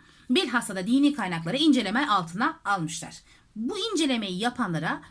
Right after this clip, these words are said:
müsteşrik deniyor arkadaşlar. Hadislerin büyük kısmının uydurma olduğunu ilk ortaya atan kişi ise Springer. İlk ortaya atan kişi Springer arkadaşlar. Daha sonra bir sürü oryantalist var. Hepsi de,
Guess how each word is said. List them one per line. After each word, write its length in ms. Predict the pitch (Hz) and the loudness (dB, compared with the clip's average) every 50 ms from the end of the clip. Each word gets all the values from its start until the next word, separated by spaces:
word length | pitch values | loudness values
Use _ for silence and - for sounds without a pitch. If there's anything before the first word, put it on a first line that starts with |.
| _ - | _ 4
müsteşrik 920 | 247 285 311 285 - - - 330 381 349 - - - 233 277 277 - - | 4 6 6 4 2 -2 -2 -2 -2 0 0 -2 -2 -2 -2 -4 -4 -4
deniyor 300 | 175 156 147 143 139 - | -2 -2 -2 -2 -4 -6
arkadaşlar. 680 | 131 139 - - - - - - - - - 156 - - - - - - - - - | -8 -10 -12 -14 -16 -14 -14 -14 -14 -14 -14 -14 -16 -16 -20 -20 -20 -20 -20 -12 -4
Hadislerin 600 | - 233 233 294 302 - - 330 349 381 453 480 - - - - - | -2 0 0 0 0 -2 0 0 -2 -2 -2 -6 -10 -16 -18 -12 -8
büyük 360 | 226 208 247 311 381 370 - | -4 0 0 0 0 0 -4
kısmının 520 | - - 294 - - 208 185 175 160 165 165 | -4 -4 -4 -4 -4 -4 -2 -2 -2 -2 -2
uydurma 460 | 233 240 240 - 233 262 269 285 311 | 0 0 0 2 4 4 6 6 6
olduğunu 400 | 269 233 214 185 170 175 170 165 165 165 | 4 2 0 -2 -2 -2 -2 -2 -2 0
ilk 280 | 262 330 370 370 262 233 | 0 0 0 0 0 0
ortaya 380 | 240 233 226 220 214 202 185 | 2 2 0 0 -2 -4 -4
atan 320 | 196 208 - 226 190 185 175 | -4 -4 -2 -2 -4 -4 -2
kişi 260 | - 311 302 - 320 | -2 -4 -2 -2 -4
ise 360 | 277 - - 247 285 339 311 - - - - - - | -4 -2 -2 -2 -2 -2 -4 -8 -16 -20 -20 -14 -6
Springer. 720 | - - - 269 269 - 240 190 170 143 139 - - - - _ - - _ _ _ - - _ _ _ _ - | -4 -2 0 -2 -2 -2 -2 -2 -2 -2 -4 -6 -10 -12 -14 _ -20 -20 _ _ _ -20 -20 _ _ _ _ 0
İlk 260 | 311 392 - 302 247 | 0 0 2 2 0
ortaya 360 | 240 226 208 214 202 196 190 | 0 0 0 -2 -2 -2 -2
atan 280 | 202 - 226 208 202 160 | -2 0 0 -2 0 -2
kişi 280 | - 330 294 - 370 403 427 427 | -4 -4 -4 -2 -4 -6 -6 -6
Springer 520 | - - - 269 254 226 220 190 165 160 | -6 -6 -4 -4 -4 -6 -4 -4 -4 -2
arkadaşlar. 720 | 151 143 143 - 135 127 123 - - - - - - - - - - - - - - - - - - - - - - | -4 -4 -6 -8 -14 -14 -12 -12 -12 -12 -14 -16 -16 -18 -20 -20 -20 -20 -20 -20 -20 -20 -20 -20 -20 -20 -20 -8 -2
Daha 180 | 339 392 494 539 | 0 0 2 2
sonra 380 | 523 - 277 196 175 160 160 165 - - - - - - - - - - | 2 2 0 0 0 -2 -4 -4 -8 -16 -20 -20 -20 -20 -20 -20 -14 -6
bir 240 | 226 294 427 494 | -2 0 2 2
sürü 240 | 466 - - 330 339 | 2 0 0 0 2
oryantalist 640 | 330 285 269 254 247 233 233 - 220 208 - - - | 2 2 4 4 4 2 2 0 -6 -8 -8 -10 -8
var. 300 | 175 151 147 - - - - | -6 -6 -6 -8 -10 -14 -10
Hepsi 400 | - - 440 427 - - - 302 | -6 -4 -4 -2 -2 -2 0 2
de, 240 | 262 240 240 269 269 | 2 2 2 0 -2